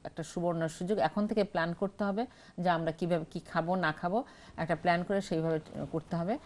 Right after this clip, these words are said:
আহ, যদি এইভাবে করি, ইনশাল্লাহ আল্লাহ সু-, সুবহানাহু ওয়া তাআলা আমাদেরকে অনেক সাহায্য করবেন। কেননা এগুলো, এগুলো তো কোরআনের অর্থ, আ, কোরআনের আয়াতগুলোর মধ্যেও আছে, তোমরা কি হালালান তৈয়বান খাও। হ্যাঁ,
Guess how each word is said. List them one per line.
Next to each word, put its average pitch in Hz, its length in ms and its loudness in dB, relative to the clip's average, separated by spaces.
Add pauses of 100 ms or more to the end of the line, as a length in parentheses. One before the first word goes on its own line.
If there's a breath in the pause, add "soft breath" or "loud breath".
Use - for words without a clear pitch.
(320 soft breath)
আহ, 156 320 2
যদি 185 160 6
এইভাবে 240 260 8
করি, 254 220 4
ইনশাল্লাহ 226 420 4
আল্লাহ 190 480 2
সু-, - 60 -6
সুবহানাহু - 320 -6
ওয়া 185 100 2
তাআলা 175 160 2
আমাদেরকে 170 360 0
অনেক 165 240 2
সাহায্য 190 400 4
করবেন। 180 380 2 (160)
কেননা 180 380 2
এগুলো, 233 240 4
এগুলো 247 260 4
তো 302 80 4
কোরআনের 285 380 6
অর্থ, 247 240 6
আ, - 140 4 (340 loud breath)
কোরআনের 311 400 8 (100)
আয়াতগুলোর 240 540 10
মধ্যেও 226 300 6
আছে, 202 240 8
তোমরা 254 340 8 (220 loud breath)
কি 269 180 4
হালালান 233 560 6
তৈয়বান 160 600 4
খাও। - 220 0 (200)
হ্যাঁ, 233 260 0